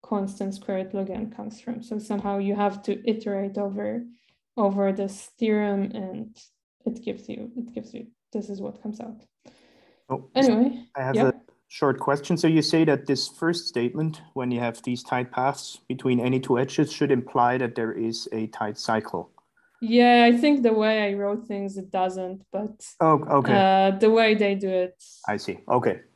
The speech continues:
Speaker 1: It does. Yeah, I don't know. Um, I think maybe what they do first, I guess I mean, uh, short, probably.
Speaker 2: Okay.
Speaker 1: Uh, and second, so I had this,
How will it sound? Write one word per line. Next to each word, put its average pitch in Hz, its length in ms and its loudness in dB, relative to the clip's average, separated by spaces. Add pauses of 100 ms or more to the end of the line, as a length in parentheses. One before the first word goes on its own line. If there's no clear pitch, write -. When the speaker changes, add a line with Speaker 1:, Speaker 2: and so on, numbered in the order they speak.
(100)
Speaker 1:
It 208 180 -2
does. 180 460 0
Yeah, 202 220 2
I 196 100 2
don't 202 140 0
know. 190 380 -6
Um, 196 840 -2 (1160)
I 220 80 -2
think 302 320 2
maybe 233 260 4
what 202 200 4
they 196 120 2
do 220 240 -2
first, 226 400 -2
I 196 100 -2
guess 196 260 -6
I 196 100 -6
mean, 196 540 -6 (100)
uh, 185 320 -4 (140)
short, 226 640 -6 (1400)
probably. 240 680 -2 (400)
Speaker 2:
Okay. 135 340 -8 (920)
Speaker 1:
Uh, 202 420 2
and 214 180 0
second, 254 600 4
so 202 400 0
I 208 180 -2
had 220 300 -4
this, - 500 -8